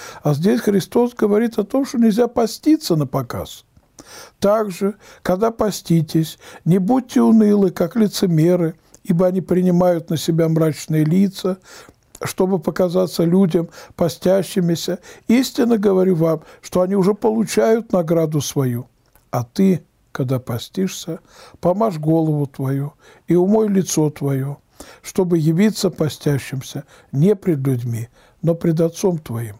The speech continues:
который в тайне, и Отец твой, видящий тайное, воздаст тебе явно.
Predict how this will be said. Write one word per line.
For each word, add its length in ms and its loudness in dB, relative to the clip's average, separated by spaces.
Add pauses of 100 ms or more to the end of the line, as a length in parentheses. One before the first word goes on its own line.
(220)
который 380 0
в 100 -6
тайне, 520 -8 (400)
и 80 0
Отец 460 0
твой, 280 -6 (300)
видящий 560 -2
тайное, 540 -8 (320)
воздаст 500 -4
тебе 400 -10 (340)
явно. 560 -14